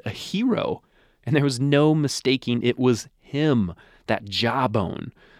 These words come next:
the signature holster with gold snaps at his hip, and the black freckles. It was a family trait. She knew all this thanks to the stats on his collectible war card. And God, those shoulders,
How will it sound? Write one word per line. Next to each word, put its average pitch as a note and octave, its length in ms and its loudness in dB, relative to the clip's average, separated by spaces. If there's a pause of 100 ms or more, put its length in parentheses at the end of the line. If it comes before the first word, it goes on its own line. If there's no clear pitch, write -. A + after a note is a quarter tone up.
the A2+ 80 -2
signature C3+ 460 2
holster A#2+ 520 -2
with F2 260 -8
gold G#2+ 260 0
snaps - 500 -2
at F#2 100 -6
his F#2 140 -10
hip, - 380 -12 (520)
and A#2+ 120 0
the A2+ 40 2
black A2+ 300 0
freckles. - 720 -6 (300)
It A2 40 -12
was G#2 140 -6
a A2+ 60 -4
family A2 340 -4
trait. - 400 -8 (720)
She C#3+ 160 -2
knew D#3+ 100 2
all C3+ 100 2
this G#2+ 280 -2
thanks A2+ 320 -4
to A2 100 -6
the - 80 -10
stats - 560 0
on F#2+ 140 -8
his F#2 240 -8
collectible G2 460 -6
war A2 200 2
card. - 380 -4 (680)
And A2 140 -12
God, - 300 -6 (580)
those A#2 160 -8
shoulders, - 880 -8